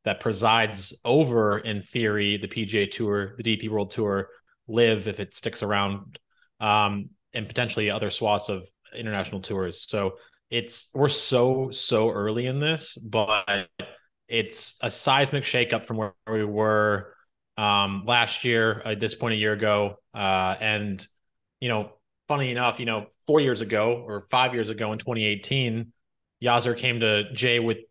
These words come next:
basically a, a far cleaner and simpler, uh, proposition of, like, "I, I have earmarked five, ten billion dollars I'd love to infuse into the P G A Tour and, and make a part of, like, similar to what they're doing with the Aramco and F one. Like, I wanna be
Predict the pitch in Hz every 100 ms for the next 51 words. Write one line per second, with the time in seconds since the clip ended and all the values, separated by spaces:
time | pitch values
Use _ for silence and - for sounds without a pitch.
0 | _ 127 117 - 123 120 117 110 113 101
1 | - 131 123 - 131 131 120 104 - 123
2 | 120 110 98 - _ _ _ _ _ -
3 | 120 117 107 - 127 113 139 - 117 113
4 | 107 101 - - 113 107 143 - 131 127
5 | 147 135 120 - _ _ _ - 139 139
6 | 127 120 - - - 123 123 117 117 -
7 | - 123 117 113 120 113 110 117 117 113
8 | 107 113 110 110 - 123 110 - 123 120
9 | 117 113 107 117 104 110 104 - 123 117
10 | 107 110 107 107 107 - 127 113 104 110
11 | 104 - _ _ _ 160 135 120 127 117
12 | 110 120 113 117 104 110 110 113 110 107
13 | 101 - 120 123 104 98 107 117 117 110
14 | 107 104